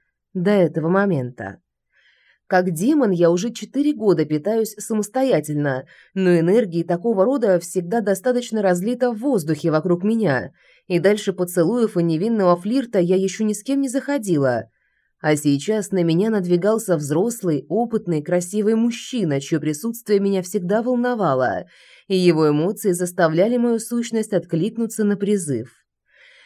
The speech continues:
Резким движением эльф почти впечатал моё хрупкое тельце в себя и впился поцелуем в губы.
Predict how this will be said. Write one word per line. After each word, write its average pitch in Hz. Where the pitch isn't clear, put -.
Резким 170
движением 196
эльф 233
почти 185
впечатал 240
моё 220
хрупкое 226
тельце 226
в 180
себя 180
и 233
впился 262
поцелуем 185
в 165
губы. 135